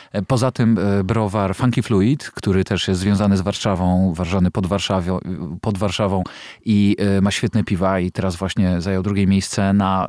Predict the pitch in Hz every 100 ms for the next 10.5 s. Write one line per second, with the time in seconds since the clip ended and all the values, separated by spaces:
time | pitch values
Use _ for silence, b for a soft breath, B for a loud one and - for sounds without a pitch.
0 | - - 82 90 104 - 98 98 101 98
1 | 98 113 90 117 151 - B B B -
2 | 180 151 - 123 - - - 131 123 120
3 | 123 - 117 123 127 220 120 101 87 80
4 | 92 87 95 90 - 104 - 107 127 160
5 | B B 117 131 110 107 98 85 78 -
6 | 143 143 104 - 113 127 - 101 92 85
7 | 107 120 110 95 98 95 90 B B B
8 | 104 120 110 - 110 101 92 95 98 104
9 | - 98 - 98 92 - - - 104 101
10 | 101 - - 107 107